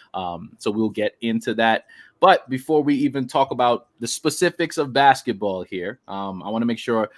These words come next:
I find out how you guys are doing. Connor, since you're the special guest today, how are you doing? How was your week?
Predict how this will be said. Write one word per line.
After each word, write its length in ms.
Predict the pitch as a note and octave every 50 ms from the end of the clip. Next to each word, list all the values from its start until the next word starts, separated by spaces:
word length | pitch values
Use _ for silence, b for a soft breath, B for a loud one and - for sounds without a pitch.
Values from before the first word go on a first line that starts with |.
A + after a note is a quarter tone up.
| b b b
I 80 | G2+ G2
find 240 | - A#2 A#2 A2
out 140 | A2 G#2 -
how 80 | A#2+ A2+
you 240 | A2 A2 A2 A#2 G#2
guys 380 | A2 A2+ A2 G#2+ G#2+ G#2 - -
are 100 | G2+ G2
doing. 340 | F2 A2+ A2+ A2 A2 G#2+
Connor, 300 | G#2+ - A#2+ A2 A#2 A2+
since 240 | A2 - - G#2+ - -
you're 80 | G#2+
the 60 | G#2
special 360 | G#2 - - A2 - - A2+ G2
guest 280 | F#2+ A2+ A2 A2+ -
today, 220 | - A#2+ A#2 A2+ G#2+
how 200 | - B2+ A#2+ A#2+
are 100 | A#2+ A#2
you 120 | A2+ A2+
doing? 300 | - A2+ A2+ A2+ A2+ G#2
How 260 | - - A#2 A2+ A2+
was 240 | A#2 A#2 A2+ G#2+ G#2+
your 80 | G2+ F#2+
week? 460 | F#2+ G#2 C#3 D#3+ D3+ - - -